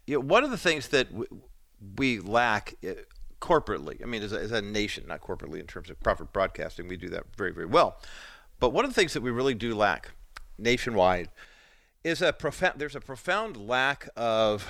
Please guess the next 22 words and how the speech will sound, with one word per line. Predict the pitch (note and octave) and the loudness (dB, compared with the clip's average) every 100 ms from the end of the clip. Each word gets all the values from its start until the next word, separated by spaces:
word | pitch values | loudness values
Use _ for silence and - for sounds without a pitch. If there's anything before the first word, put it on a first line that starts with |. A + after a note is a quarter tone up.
| - - - | -12 -10 2
understanding | D3 F3+ D3+ - C3 C3 A#2 G#2 | 4 6 4 6 4 4 0 -2
of | F#2 G2+ E2+ | -2 -4 -2
different | A#2 - A#2 | -2 0 -2
opinions, | - - E3 E3+ E3 D#3+ A2 | -4 -6 -2 -2 0 -4 -2
different | A#2+ G#2 F#2 | -2 -2 0
viewpoints, | C#3 G#3 B2+ G#2+ - - - - - | 2 2 6 10 10 8 -4 -8 -2
but | - C3 | 2 6
then | D#3 D3+ | 6 6
ultimately | G3 C#4 - B2 G#2 A2 G2 | 8 8 6 4 4 4 2
it | A2+ | 2
has | C#3+ F#3 | 4 2
to | - G3+ | 0 -2
be | A3+ | -2
couched | - G#2+ F#2 F2+ - - - | 2 4 4 2 -8 -12 -4
in | A2 G2+ G#2 - | -2 -2 -10 -10
the | |
truth. | A#2 A3+ - - - - - _ _ - - - - - - - - - | -2 0 0 -2 -12 -12 -16 _ _ -20 -20 -20 -20 -20 -20 -20 -20 -6
It | B2+ | 2
has | C#3+ D3 | 4 2
to | C#3+ | 0
be | B2+ - | -2 2
anchored | C3 E3 A#2 G#2+ | 0 2 2 2